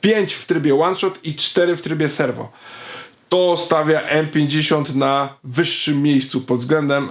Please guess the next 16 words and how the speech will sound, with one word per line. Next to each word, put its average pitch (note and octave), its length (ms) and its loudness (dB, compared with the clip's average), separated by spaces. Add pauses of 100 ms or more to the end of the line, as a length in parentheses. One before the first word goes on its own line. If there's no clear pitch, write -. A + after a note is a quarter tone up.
fotografii E3+ 680 0
sportowej E3 680 0 (420)
i A#3+ 100 4
ogólnie F3 800 -2 (540)
akcji. B2+ 500 -4 (720)
M F3+ 160 0
pięćdziesiąt D3+ 640 0 (240)
jest C#3 220 0
w - 20 -8
stanie D3+ 320 0
zapisać D3 400 0
czterdzieści D#3+ 560 -2
siedem D#3+ 340 0
J C#3 160 0
P D#3 140 0
G-ów D3+ 340 -2